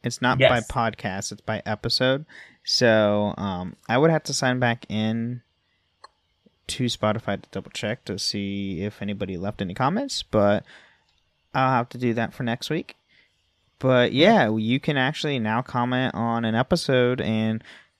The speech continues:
Speaker 1: there's a question that's gonna be on each episode. It's typically the default question, "What did you like about the show?" And then feel free to comment, and we, depending on the comments, we'll read out loud on the show. So,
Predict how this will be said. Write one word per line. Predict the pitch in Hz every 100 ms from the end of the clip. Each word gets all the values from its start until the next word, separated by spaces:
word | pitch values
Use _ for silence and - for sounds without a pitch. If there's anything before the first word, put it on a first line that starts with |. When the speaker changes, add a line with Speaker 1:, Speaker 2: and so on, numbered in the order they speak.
| _ _ _
Speaker 1:
there's | 104 123 123
a |
question | - 123 123 131 123
that's | 117
gonna | 123 113
be | 120
on | 90 117
each | 117 123
episode. | 135 123 135 131 127 123
It's | 110 - - - _
typically | 160 147 143 143
the | 123 123
default | 123 - 113
question, | 117 113 127 117
"What | 107 107
did | 110
you | 110
like | 101 107 110
about | 107 98
the | -
show?" | - 143 143 147 - - - - - _ _ _ _ _ _ - -
And | 120 110
then | 104 104 104 127 -
feel | - 139 123
free | 127 120
to |
comment, | 110 127 143 165 110
and | 110
we, | 107 113 120 117 117 104
depending | 104 107 143 135 135
on | 127
the |
comments, | 123 120 120 123 139 -
we'll | 110
read | 104 101
out | 98 78
loud | 95 101
on | 98
the | 98
show. | 117 113 131 -
So, | - 95 101